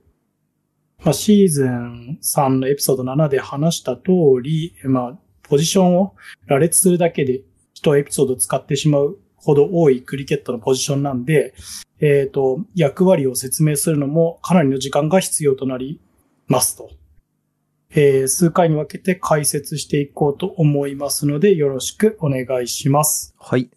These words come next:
Speaker 2: まあ、す-、深掘り版ということですね。守備、えー、守備の。
Speaker 1: そうですね。はい。位置は、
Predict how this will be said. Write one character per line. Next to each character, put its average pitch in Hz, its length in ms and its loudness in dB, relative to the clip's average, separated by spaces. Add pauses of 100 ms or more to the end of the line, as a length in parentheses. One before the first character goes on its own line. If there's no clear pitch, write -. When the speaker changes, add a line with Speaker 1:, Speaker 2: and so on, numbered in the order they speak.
Speaker 2:
ま 113 100 -2
あ、 - 20 -4
す-、 - 180 -16 (140)
深 - 260 -2
掘 143 140 4
り 143 160 6
版 123 380 0
と 127 100 2
い 123 40 6
う - 40 4
こ 117 80 2
と 80 60 0
で 76 80 0
す - 100 -2
ね。 175 160 4 (100)
守 90 400 0
備、 - 140 -18 (160)
え 85 60 -12
ー、 85 140 -6
守 78 80 -8
備 90 240 -2
の。 73 180 -10 (640)
Speaker 1:
そ - 160 2
う - 40 2
で 123 100 0
す - 180 -8
ね。 135 220 -8
は 143 240 2
い。 123 100 -18 (1800)
位 196 80 2
置 165 220 2
は、 156 280 6